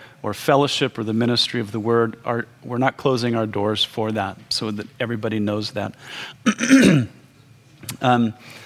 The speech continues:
also, next Sunday, what I'm going to be doing is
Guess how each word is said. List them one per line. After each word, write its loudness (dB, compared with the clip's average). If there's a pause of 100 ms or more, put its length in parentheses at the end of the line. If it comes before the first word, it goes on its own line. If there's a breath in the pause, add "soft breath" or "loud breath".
(260 loud breath)
also, 6
next 2
Sunday, 4
what -2
I'm 2
going 4
to -8
be 2
doing 2
is 0